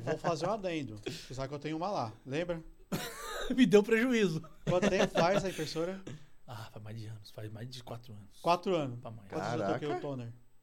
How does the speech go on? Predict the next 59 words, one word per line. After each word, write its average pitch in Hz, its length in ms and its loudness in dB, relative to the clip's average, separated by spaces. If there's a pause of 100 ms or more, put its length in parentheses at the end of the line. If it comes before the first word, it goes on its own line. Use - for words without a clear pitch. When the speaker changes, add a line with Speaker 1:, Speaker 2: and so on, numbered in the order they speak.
(880)
Speaker 1:
Quantas 202 200 -4
vezes 202 40 -2
eu 202 60 -2
te 202 80 -12
chamei 175 180 0
Speaker 2:
Uma 180 100 0
Speaker 1:
por 135 80 0
causa 117 120 -2
do 123 120 -2
Speaker 2:
vez, 131 140 -8
Speaker 1:
toner? 147 200 -10
Speaker 2:
uma 131 80 -6
vez. 107 420 -16 (300)
Speaker 3:
Ô, 160 240 2
louco. 180 480 4
Speaker 2:
E 175 80 8
quantas 247 300 6
vezes 214 120 4
você 226 80 0
Speaker 3:
Como 196 160 2
Speaker 2:
trocava 190 140 6
Speaker 3:
é 185 40 0
que 202 60 2
Speaker 2:
com 214 60 8
a - 20 8
outra 202 140 8
Speaker 3:
eu 185 60 6
Speaker 2:
que 196 60 4
você 208 100 8
Speaker 3:
fa-, 160 60 6
Speaker 2:
tinha? 196 180 6
Speaker 3:
vamos 170 140 -4
fazer 233 240 2
Speaker 2:
Com 214 40 10
Speaker 3:
um 196 60 8
Speaker 2:
aquela, 214 240 10
com 175 60 6
Speaker 3:
contato? 208 180 8
Speaker 2:
aquela 220 180 10
Speaker 1:
Não, 214 100 8
Speaker 2:
H 196 120 6
P 214 140 10
zinha 196 200 4
que 208 60 -4
você 214 140 6
tinha 202 180 4
que 185 60 8
você 185 80 10
Speaker 1:
para, 208 60 8
Speaker 2:
trocava? 185 460 6
Speaker 1:
não, 123 60 -8
não, 180 100 -12
não 156 60 -12
esquece. 156 340 -6
Speaker 3:
Vamos 139 160 4
Speaker 2:
Fora 214 180 10
Speaker 3:
trocar 208 180 4
Speaker 2:
que - 80 4
quebrava. 202 160 4